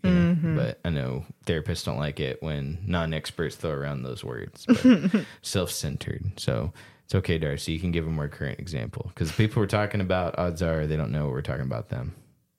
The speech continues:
Speaker 2: That's fair.
Speaker 1: Because they're, of course, they're not the problem. They blame others.
Speaker 2: <laughs>
Speaker 1: Okay. I'm trying to think. My, my most recent roommate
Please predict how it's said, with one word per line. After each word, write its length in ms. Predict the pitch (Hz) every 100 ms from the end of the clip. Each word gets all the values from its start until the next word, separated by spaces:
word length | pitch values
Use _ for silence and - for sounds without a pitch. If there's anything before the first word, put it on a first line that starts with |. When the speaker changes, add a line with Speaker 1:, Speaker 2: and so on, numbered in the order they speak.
| _ - -
Speaker 2:
That's 200 | 160 -
fair. 360 | - - 170 -
Speaker 1:
Because 460 | - - 60 65
they're, 240 | 82 71 73 71 -
of 120 | 90
course, 300 | - 98 85
they're 140 | - 80
not 160 | 76
the 80 | -
problem. 460 | 78 98 98 - 120
They 120 | 85
blame 500 | 82 71 71 67 69
others. 520 | - 64 - - - -
Speaker 2:
<laughs> 200 | _ -
Speaker 1:
Okay. 320 | 247 370 - 453 453 453 - - - - _ _ -
I'm 200 | 101 95
trying 280 | - 196 254
to 60 |
think. 800 | 175 - - - 87 71 - - - _ _ _
My, 140 | 95 110
my 320 | 113 - 110
most 280 | 143 156 -
recent 400 | 113 107 104 71
roommate 640 | 92 98 80 71 85 -